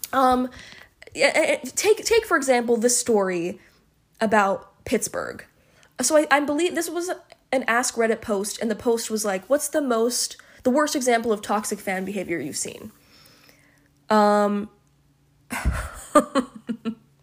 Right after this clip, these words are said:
okay, they said, "As for Pittsburgh, I lived near Pittsburgh and went to quite a few Pirates games as well as Steelers and Penguins.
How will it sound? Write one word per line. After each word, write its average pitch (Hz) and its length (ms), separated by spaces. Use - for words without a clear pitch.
okay, 202 240
they 202 80
said, 208 420
"As 277 300
for 381 240
Pittsburgh, 196 640
I 269 120
lived 349 300
near 269 220
Pittsburgh 196 480
and 196 120
went 233 160
to 262 80
quite 302 280
a 392 60
few 277 200
Pirates 247 420
games 196 280
as 196 100
well 214 240
as 247 100
Steelers 202 460
and 196 100
Penguins. - 600